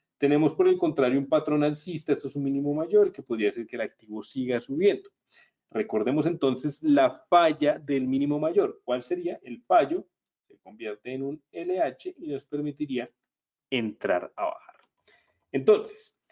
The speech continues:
¿cómo lo haría yo? Mm, y eso está interesante, incluso lo podemos plantear. En H cuatro,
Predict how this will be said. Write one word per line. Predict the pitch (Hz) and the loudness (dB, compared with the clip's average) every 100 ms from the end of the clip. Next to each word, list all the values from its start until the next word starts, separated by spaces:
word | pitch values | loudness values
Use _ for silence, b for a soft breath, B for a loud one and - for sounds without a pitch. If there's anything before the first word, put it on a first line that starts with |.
| _ _ _ _ _ _ | _ _ _ _ _ _
¿cómo | 196 240 | 2 4
lo | 262 | 6
haría | 202 185 | 6 6
yo? | 185 247 - - _ 180 | 4 0 -4 -14 _ -8
Mm, | 160 147 151 | -4 -2 -2
y | 120 | -4
eso | 185 | -4
está | 220 | -4
interesante, | 240 240 139 160 156 123 | -2 0 2 0 -2 -10
incluso | 113 123 175 202 | -8 -4 -2 -2
lo | 175 147 | -4 0
podemos | 139 127 127 | 0 0 -4
plantear. | 185 139 123 101 - _ _ _ _ _ _ _ _ _ _ _ _ _ _ _ | -4 -4 -2 -4 -6 _ _ _ _ _ _ _ _ _ _ _ _ _ _ _
En | 151 | 2
H | 151 151 156 | 4 2 2
cuatro, | - 135 - 247 - | 4 4 2 -4 -4